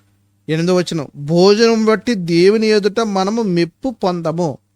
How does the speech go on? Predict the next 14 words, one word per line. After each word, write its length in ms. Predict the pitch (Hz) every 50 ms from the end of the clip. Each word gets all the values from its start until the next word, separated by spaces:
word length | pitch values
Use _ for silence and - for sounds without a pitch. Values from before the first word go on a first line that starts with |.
| _ -
ఇది 140 | 175 180
గుర్తుపెట్టుకోండి. 760 | 180 190 185 - 170 185 185 165 156 160 151 131 113 104 - _ _ _ _ _ _ _ _ _ _ _ -
తినకపోయినందు 1000 | - 165 175 196 196 - 233 220 - 220 220 226 226 220 214 220 220 214 214 220 220
మనకు 340 | 220 214 208 214 208 226
తక్కువ 460 | 214 - - 196 - _ - - 233 226
లేదు, 360 | 226 220 220 220 226 247 254
తిన్నందు 640 | - - 180 160 170 180 196 208 220 226 226 233 233
మనకు 340 | 226 220 214 220 202 226
ఎక్కువ 440 | 226 208 208 202 202 - - 233 226
లేదు. 440 | 233 233 233 233 208 220 180 139 160 _ _ _ _ _ _ _ _ _ _ _ _ _ _ _ _ _ _ _ _ _ _ _ _ _ _ _ _ _ _ _ _ _ _ _ _ -
ఇది 100 | 131 135
మీరు 180 | 160 185 202 185
బాగా 340 | 160 147 135 170 214 220 247
గుర్తుపెట్టుకోవాలి. 840 | 247 247 226 - 233 226 233 226 220 208 202 175 165 160 64 -